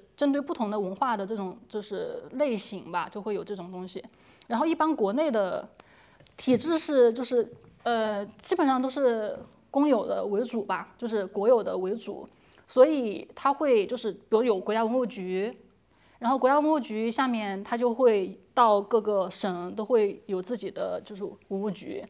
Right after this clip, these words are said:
然后再到各个县也会有，然后再到每一个点，它可能就是如果说你这个点特别重要，如果你是世界文化遗产单位，可能会给你配一个专门有一个两三个人的小团队，就负责你这个地方的运营啊，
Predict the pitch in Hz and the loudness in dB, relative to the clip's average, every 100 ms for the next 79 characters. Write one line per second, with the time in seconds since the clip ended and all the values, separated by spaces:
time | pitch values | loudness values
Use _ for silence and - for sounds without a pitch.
0 | _ - 214 226 240 233 208 202 240 220 | _ -10 -4 0 0 4 2 2 0 0
1 | - 240 180 - - 208 196 - - - | 0 -2 -2 -4 2 2 2 -6 -8 -16
2 | - 226 240 240 277 269 233 185 262 277 | -6 0 2 2 2 4 4 0 -2 -2
3 | 226 185 - 170 233 247 226 190 190 196 | -4 -6 -10 -16 -12 -8 -6 -4 -6 -6
4 | 214 208 240 240 247 247 202 269 247 208 | -4 -2 0 2 2 2 0 0 0 -2
5 | 214 262 254 269 254 226 247 196 208 - | -2 0 2 2 2 2 0 -2 -8 -4
6 | 233 220 226 214 196 220 262 240 196 190 | -2 0 -2 -2 -2 2 2 2 -2 -2
7 | 226 208 208 247 208 208 185 - - 247 | -2 -4 -2 -2 0 -2 -2 -6 -4 0
8 | 254 233 214 208 220 202 240 247 220 208 | 2 2 0 -2 -2 -2 -2 0 0 -2
9 | 214 202 208 226 226 226 262 226 202 220 | -2 -2 0 2 2 0 0 0 0 -2
10 | 214 226 220 220 262 214 196 208 214 214 | -2 0 0 0 -2 -2 -4 -4 -2 -2